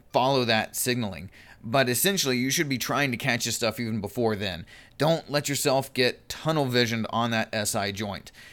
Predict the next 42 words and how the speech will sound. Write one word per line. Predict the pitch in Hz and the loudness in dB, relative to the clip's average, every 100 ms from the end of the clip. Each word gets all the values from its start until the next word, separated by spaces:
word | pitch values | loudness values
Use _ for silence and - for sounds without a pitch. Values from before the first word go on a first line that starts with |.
| - - | -12 -6
Expand | 117 - - - 135 170 170 | -2 -2 -2 0 4 4 4
your | 143 143 | 2 0
scope | - 151 139 | 2 4 4
of | 117 101 | 0 0
what | 135 - | 0 0
you're | 135 | 0
looking | 123 135 127 110 | 0 0 -2 -4
at. | 82 | -4
Remember, | 113 123 143 160 131 | -4 0 0 0 0
the | 107 | -2
body | 90 117 127 143 | -4 0 2 2
moves | 139 139 139 123 | 2 2 0 0
as | 110 | -2
a | |
whole, | 101 143 143 135 | -4 0 2 2
and | 110 | 0
the | - | -2
S | 139 - | 0 0
I | 147 | 0
joints | 143 135 175 120 - - - - | -2 -2 -2 -2 -6 -14 -18 -8
are | - 131 | -2 -2
barely | 113 120 127 151 156 | 0 4 6 6 2
movable, | 151 165 175 170 175 - - | 2 2 2 0 0 -6 -4
but | 135 | 0
they | 143 | 0
do | 139 135 151 | 0 2 2
bear | 160 131 135 147 | 2 2 4 4
a | |
lot | 120 120 | 4 2
of | 131 | 0
pressure | - 127 147 104 | -2 0 0 -2
and | 101 | -6
a | 101 | -4
lot | 107 | -2
of | 117 107 | -2 2
weight | 131 117 | 2 0
and | 98 | -4
a | |
lot | 101 120 | -4 -2
of | 127 | -2
strain | - - 131 135 113 | -4 -2 -2 0 -2
from | 101 110 | -4 -6